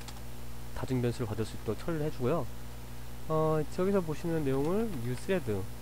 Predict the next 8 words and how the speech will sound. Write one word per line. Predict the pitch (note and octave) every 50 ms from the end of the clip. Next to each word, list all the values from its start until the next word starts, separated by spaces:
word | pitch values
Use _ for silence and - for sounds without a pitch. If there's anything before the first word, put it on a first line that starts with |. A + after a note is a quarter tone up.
| - C#3
해가지고, | C3+ C3+ B2+ - B2 C#3 E3+ G3+ G#3+ - - - - - - - - - -
자, | A2+ G2+ G2+ - - - - - - - - - - - - - -
오이치로 | F#3+ F#3+ - - - - D3+ C#3
해주죠. | C3 C3 A2+ A2 A2 A2 - - - - - -
오이치 | D3+ D3 C3 - - - - F3+ F#3 E3 B2 - G#2 G2+
러너블 | G#2 A#2 B2+ C3+ B2+ B2+ B2+
객체를 | - - G#2+ - - - A#2 B2 C#3+ F3 F#3+ F#3 - - - - - - - - - - - - - - - - - - - - - - G#2 G#2 G#2 G#2
이제 | G2+ A2 B2 C#3 D3 D3+